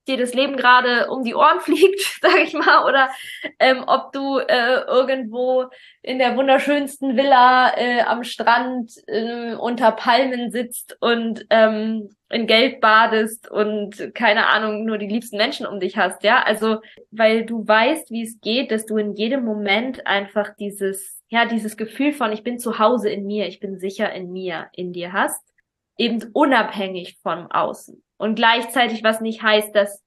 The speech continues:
ja, dass es bedeutet, dass es im Außen immer schwer sein muss, sondern der Punkt ist, je mehr wir innerlich in dem Gefühl sind,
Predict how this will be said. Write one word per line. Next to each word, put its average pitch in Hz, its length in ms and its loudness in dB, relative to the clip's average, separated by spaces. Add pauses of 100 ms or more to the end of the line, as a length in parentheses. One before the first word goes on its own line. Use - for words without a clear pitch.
ja, 233 200 0
dass 208 180 0
es 208 120 -10
bedeutet, 202 380 2
dass 202 120 -10
es 196 100 -20
im - 140 -8
Außen 190 260 -2
immer 175 160 -4
schwer 185 300 -2
sein 170 200 -6
muss, - 140 -16
sondern 185 240 -6
der 185 80 -2
Punkt 214 400 -6
ist, 208 340 -4 (100)
je 196 180 -6
mehr 190 360 -4
wir 202 200 -2
innerlich 190 340 -6
in 185 140 -12
dem 185 160 -8
Gefühl 190 440 -6
sind, 208 420 -4